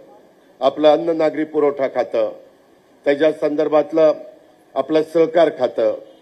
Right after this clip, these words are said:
वैद्यक शिक्षण खातं. म्हणजे साधारण मी एक बघितलं, वैद्यक शिक्षण खात्याच्या माध्यमातून जनतेचं आरोग्य चांगलं ठेवण्याचा प्रयत्न आपण करतो.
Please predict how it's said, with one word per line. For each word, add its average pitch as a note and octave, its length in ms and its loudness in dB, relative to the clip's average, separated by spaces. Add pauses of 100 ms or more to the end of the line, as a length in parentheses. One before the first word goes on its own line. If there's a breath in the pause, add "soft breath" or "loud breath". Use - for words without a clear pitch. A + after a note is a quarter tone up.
(120)
वैद्यक D#3 400 0
शिक्षण D3+ 440 -6
खातं. A2+ 340 -4 (580)
म्हणजे D3+ 260 0
साधारण F3+ 540 -2
मी G3 120 -2
एक F#3 160 0
बघितलं, D3 500 -4 (600)
वैद्यक D3 440 -2
शिक्षण F#3 360 -4
खात्याच्या D#3+ 400 -4
माध्यमातून D3+ 720 -4 (720)
जनतेचं E3 480 0
आरोग्य D#3 400 -2
चांगलं D#3 360 -4
ठेवण्याचा C3+ 440 -6
प्रयत्न A#2+ 400 -4
आपण A2 220 -4
करतो. G2+ 420 -8